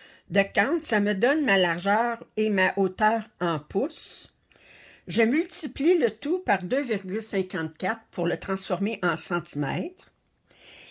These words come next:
Et là, je prends la grandeur de mon tissu que je soustrais de, de ma, ma, la grandeur que ça prend pour mon, mon dessin.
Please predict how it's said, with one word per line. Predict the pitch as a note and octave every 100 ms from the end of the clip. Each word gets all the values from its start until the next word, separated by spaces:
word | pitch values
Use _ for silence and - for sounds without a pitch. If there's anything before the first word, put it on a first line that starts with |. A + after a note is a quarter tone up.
| _
Et | G#3
là, | A3+ C#4
je | -
prends | - D#4
la | C4+ G3
grandeur | F#3+ G3+ F#3+ G#3+ A3+ A3
de | F#3+ E3+ E3+
mon | E3+ F3+
tissu | F#3 - - G#3+ - - G3 C4+ C#5 _ _ _ _ _ - - _ _ -
que | A3+ G#3+
je | F#3 G#3+
soustrais | G3+ - C#4+ B3 - - B3 C4+ C4
de, | F3 G3+ G#3 G3+ - _ _ _ _
de | D#3+ G3+ G#3+
ma, | G#3 F#3 F3 D#3 D3 -
ma, | D#3+ D3+ D3+ D3 D3+ D3+
la | E3 E3
grandeur | F#3 G3+ G#3 G#3+
que | F#3
ça | -
prend | D#3 G3+ G3
pour | - G#3 F#3
mon, | D#3+ D#3 D#3 C#3 - -
mon | D#3+
dessin. | D3 C3+ - C#3+ C4